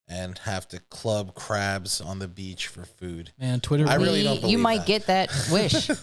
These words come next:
Speaker 2: Twitter put carrier pigeons out of business.
Speaker 1: If, if everyone had to, like, just summarize,
Speaker 3: Or
Speaker 1: you know,
Speaker 3: pigeons.
Speaker 1: where you stand with,
Speaker 3: Pigeon
Speaker 1: with the
Speaker 3: lives matter.
Speaker 1: Elon, uh, purchase, you know, I think that's a good way to kinda, like, wrap a bow on it. You
Speaker 2: Yeah.
Speaker 1: know, I would say
Speaker 2: Yeah.
Speaker 1: that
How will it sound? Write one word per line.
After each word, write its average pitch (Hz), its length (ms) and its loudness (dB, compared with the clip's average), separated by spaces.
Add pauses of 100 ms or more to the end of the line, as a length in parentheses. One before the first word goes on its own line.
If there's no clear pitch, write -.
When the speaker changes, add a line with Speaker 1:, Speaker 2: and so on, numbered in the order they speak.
(140)
Speaker 2:
Twitter 165 240 2
put 156 220 2
carrier 135 400 4
pigeons 117 360 2
out 113 140 4
of 110 100 0
business. 110 480 -4 (120)
Speaker 1:
If, 143 200 2
if 131 200 2
everyone 165 320 4
had 147 160 4
to, 147 100 0
like, 120 240 2
just 123 220 2
summarize, 120 680 4 (220)
Speaker 3:
Or 151 100 -4
Speaker 1:
you 131 140 4
know, 117 220 2
Speaker 3:
pigeons. - 220 -8
Speaker 1:
where 127 200 2
you 131 160 4
stand 123 400 2
with, - 140 2
Speaker 3:
Pigeon 156 140 -2
Speaker 1:
with - 140 2
the 139 120 0
Speaker 3:
lives - 20 0
matter. 120 180 2
Speaker 1:
Elon, 113 420 2 (440)
uh, 98 240 2
purchase, 101 640 -2 (360)
you 113 140 0
know, 98 640 0 (600)
I 113 140 2
think 113 220 -2
that's 113 220 2
a 117 40 -6
good 110 160 -2
way 110 180 0
to 107 120 -2
kinda, 107 240 0
like, 98 120 -2
wrap 95 240 2
a 107 60 -8
bow 92 220 0
on 90 220 2
it. 101 80 -6
You 101 80 -6
Speaker 2:
Yeah. 95 100 0
Speaker 1:
know, - 60 0
I 104 180 2
would 131 140 0
say 127 180 4
Speaker 2:
Yeah. 117 60 4
Speaker 1:
that 110 340 2